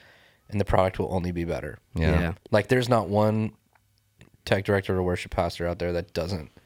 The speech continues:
Speaker 1: want things to be great.
Speaker 2: Right.
Speaker 1: And if you
Speaker 3: Yeah.
Speaker 1: don't, you need to meet with the Lord.
Speaker 3: Yeah, get on the
Speaker 1: <laughs>
Speaker 3: same page, man. <laughs>
Speaker 2: Yeah, and we'll, and, and this is the last thing, and then we can wrap it up. Like,
Speaker 1: Yep.
Speaker 2: I don't make things purposely frustrating for me.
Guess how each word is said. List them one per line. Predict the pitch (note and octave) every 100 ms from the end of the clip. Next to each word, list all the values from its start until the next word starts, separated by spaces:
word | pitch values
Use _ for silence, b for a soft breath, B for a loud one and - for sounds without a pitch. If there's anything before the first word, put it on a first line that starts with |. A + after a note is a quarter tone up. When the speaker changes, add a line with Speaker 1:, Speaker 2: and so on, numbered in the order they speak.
| b b b b b b b _ _ _ _
Speaker 1:
want | F#2 F2+ E2 -
things | D#2+ -
to | E2
be | D2
great. | D2+ A1 -
Speaker 2:
Right. | D#2+ D#2+ D2+ - -
Speaker 1:
And | F#2+
if | F#2+
you | F#2+
Speaker 3:
Yeah. | A2
Speaker 1:
don't, | G#2 F#2+ F#2 - _ _ _ - G#2 G#2+
you | G2+
need | F#2+ F2
to | E2+
meet | F#2 F#2
with | - E2+
the | D#2+
Lord. | E2+ D#2 - _
Speaker 3:
Yeah, | G#2 A#2
get | - A2
on | B2+ C#3
the | A#2+
Speaker 1:
<laughs> | -
Speaker 3:
same | A#2+ C3
page, | A2 B2 F#2 -
man. | G2+ F#2+ G#2+
<laughs> | -
Speaker 2:
Yeah, | C3+ C#3 -
and | C3
we'll, | D#3+ F3+ -
and, | - C#3 A#2+
and | B2 A2+
this | - A#2+
is | A2+
the |
last | G2+ G#2 -
thing, | G2 F#2+
and |
then | F2
we | E2+
can | F2+
wrap | E2+ F2
it |
up. | E2+ D#2
Like, | E2 -
Speaker 1:
Yep. | F#2+ D#2+ b b _ -
Speaker 2:
I | B2
don't | G#2+ A#2 A#2+ C#3 - -
make | G#2+ G2+ G2 G2+
things | - G2+ F#2+ F#2 F2+
purposely | - - F2 F#2 - F#2+ F2
frustrating | - E2+ E2+ - C2 D#2+
for | - A1 G1+
me. | -